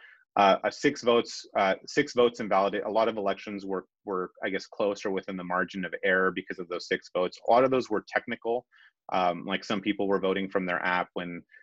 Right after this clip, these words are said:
uh, they had left, apparently the, they'd left, like, the convention, but there was no rule stating that they couldn't do that. So there was a lot of confusion revolving that. Um, two members were uncredentialed. Uh, they weren't credentialed the full ninety days.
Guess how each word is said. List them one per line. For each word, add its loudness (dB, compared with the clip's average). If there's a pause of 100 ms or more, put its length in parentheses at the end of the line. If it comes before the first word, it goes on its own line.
(400)
uh, 4
they 2
had 0
left, 0
apparently 0
the, -4 (240)
they'd 0
left, 2
like, 0
the -2
convention, -2
but -2
there 0
was -4
no -2
rule 0
stating -4
that -10
they -4
couldn't 2
do 2
that. 4
So -16
there 0
was -2
a -4
lot 2
of -4
confusion -2
revolving 0 (320)
that. 6 (480)
Um, -6
two -2
members 2
were 0
uncredentialed. -2 (180)
Uh, 4
they -4
weren't -2
credentialed -4
the -8
full 2
ninety -8
days. 2